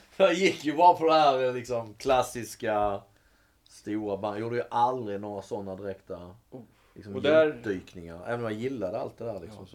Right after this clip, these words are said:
Speaker 1: så.
Speaker 2: Nej, men fan, vi, vi köpte ju det vi hittade. Och det, mycket rockbox,
Speaker 1: Jo.
Speaker 2: mycket äldre brorsor till folk och sen
Speaker 1: Ja.
Speaker 2: det man hittar i skivaffärerna på omslagen.
Speaker 1: Ja. Ja, jag var, jag var nog så att jag nu spelade det safe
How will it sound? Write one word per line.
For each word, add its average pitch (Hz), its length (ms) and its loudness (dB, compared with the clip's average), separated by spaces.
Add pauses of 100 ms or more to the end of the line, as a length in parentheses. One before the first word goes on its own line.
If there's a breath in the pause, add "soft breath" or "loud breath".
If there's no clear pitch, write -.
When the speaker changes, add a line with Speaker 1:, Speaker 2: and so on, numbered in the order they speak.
Speaker 1:
så. 107 60 -6
Speaker 2:
Nej, 92 120 -12
men 92 200 -20
fan, 95 240 -12
vi, 113 380 -14 (220)
vi 131 80 -18
köpte 139 340 -8
ju 151 40 -2
det 160 100 -4
vi 160 80 -6
hittade. 147 440 -8 (240)
Och 120 60 -20
det, 127 100 -20 (160)
mycket 147 520 -4
rockbox, 160 300 -2
Speaker 1:
Jo. 185 360 4 (640)
Speaker 2:
mycket 151 480 -2
äldre 143 520 -4
brorsor 139 320 -6
till 123 120 -8
folk 131 360 -8
och 120 100 -8
sen 131 200 -6
Speaker 1:
Ja. 131 260 0 (100)
Speaker 2:
det 139 140 -4
man 135 140 -4
hittar 135 220 -6
i - 40 -2
skivaffärerna 117 680 -6
på 117 160 -4
omslagen. 113 540 -8 (1120 soft breath)
Speaker 1:
Ja. 147 560 2 (840)
Ja, 143 120 0
jag 127 220 2
var, 123 160 -6
jag 127 280 -2
var 127 160 -6
nog 147 200 -6
så 139 100 -10
att 123 180 -4
jag 120 260 -6
nu 135 140 -10
spelade 113 440 -6
det 107 100 -12
safe - 500 -14